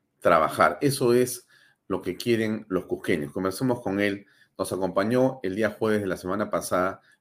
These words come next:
y hoy nuevamente está con nosotros para que nos cuente cuál es el estado en que se encuentra Cusco. A esta hora son las seis y cuarenta y nueve de la noche.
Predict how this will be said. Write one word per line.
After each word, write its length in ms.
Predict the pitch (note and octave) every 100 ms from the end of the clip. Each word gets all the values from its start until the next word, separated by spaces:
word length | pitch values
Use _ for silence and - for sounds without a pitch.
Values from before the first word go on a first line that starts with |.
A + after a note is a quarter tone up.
| -
y 100 | A#2
hoy 60 |
nuevamente 320 | A#2 A2+ G#2+
está 160 | G2 G2+
con 100 | G#2
nosotros 220 | G2 G#2
para 160 | - A#2+
que 80 | A#2+
nos 140 | A2
cuente 380 | B2 A2+ A2 -
cuál 160 | D#3
es 120 | D#3 C#3
el 140 | A2
estado 400 | G#2 - C3 G2
en 80 | F2+
que 60 |
se 140 | E2+ F2
encuentra 360 | A2 G#2 F#2+
Cusco. 400 | - G2+ - F#2+ -
A 140 | F2+
esta 240 | A2+ - G2
hora 200 | G2 F#2
son 320 | - G2+ G#2+ _ _ _ _
las 480 | F#2 E2+ - - _
seis 440 | - - B2+ A#2+ -
y 120 | A#2+
cuarenta 280 | G2 F#2+ F#2+
y 20 |
nueve 200 | G2+ G2
de 120 | F#2+ G2
la 120 | E2
noche. 340 | C#2+ - -